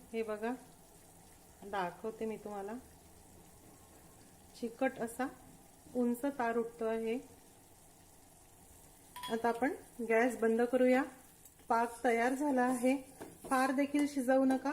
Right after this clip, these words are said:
नाहीतर लाडू गार झाले की खूप कोरडे होतात. आता सर्वात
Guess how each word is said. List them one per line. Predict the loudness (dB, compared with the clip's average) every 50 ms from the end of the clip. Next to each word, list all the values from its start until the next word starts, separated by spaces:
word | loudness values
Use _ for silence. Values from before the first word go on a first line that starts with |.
| -6 -6 -4
नाहीतर | -2 -2 0 0 -2 0
लाडू | 0 2 2 2 2 2
गार | 2 2 2 2 2 2
झाले | 2 2 2 2 2
की | 0 0 -4 -4 -4 -6 -14 -20 -20 -20 -20 -14 -6 -4
खूप | -4 -4 -2 2
कोरडे | 4 6 6 6 6 4 4
होतात. | 4 2 0 0 0 0 -2 -6 -18 -20 -20 -20 -20 -20 -20 -20 -20 -20 -20 -20 -20 -20 -20 -20 -20 -20 -20 -16 -10 -8
आता | -4 -2 -2 -2
सर्वात | 0 0 -2 0 0 0